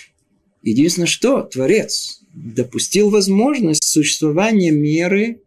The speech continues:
милосердия, которая позволяет отдалить нака-, это наказание,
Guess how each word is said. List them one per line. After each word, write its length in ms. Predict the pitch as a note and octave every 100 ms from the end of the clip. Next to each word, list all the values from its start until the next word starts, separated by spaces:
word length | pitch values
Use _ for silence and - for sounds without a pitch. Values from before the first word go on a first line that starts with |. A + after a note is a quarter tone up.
| _
милосердия, 920 | D3 E3+ F#3+ - G3 A3 F3 A#2 - _ _ _
которая 380 | - C3 E3+ E3
позволяет 680 | D3+ D3 D#3 F3 F#3 F3+ -
отдалить 1200 | - G3+ - E3 E3 F#3+ F3+ E3+ F3 - - - -
нака-, 260 | C#3+ C#3+
это 260 | D3 C#3+ C#3+
наказание, 720 | C#3+ C#3 C3 C3+ A2+ G2+ -